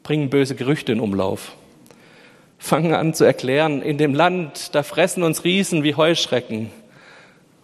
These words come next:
Das haben die natürlich nicht gesehen, sondern es waren einfach nur Gerüchte. Sie hatten Angst und haben ihrer Angst Ausdruck verliehen,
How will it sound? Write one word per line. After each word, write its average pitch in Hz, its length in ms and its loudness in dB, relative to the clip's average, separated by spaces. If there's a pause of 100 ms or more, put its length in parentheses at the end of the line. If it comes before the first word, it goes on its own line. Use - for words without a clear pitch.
(280)
Das 120 160 -6
haben 127 100 0
die 127 80 2
natürlich 127 340 0
nicht 165 200 -4
gesehen, 101 480 -4 (1000)
sondern 127 220 0
es 127 100 -2
waren 139 120 2
einfach 151 240 0
nur 160 100 2
Gerüchte. 147 480 0
Sie 135 160 -2
hatten 135 140 -2
Angst 165 360 -2
und 131 60 -2
haben 131 100 -2
ihrer 135 220 0
Angst 165 320 -4
Ausdruck 127 400 0
verliehen, 107 520 -4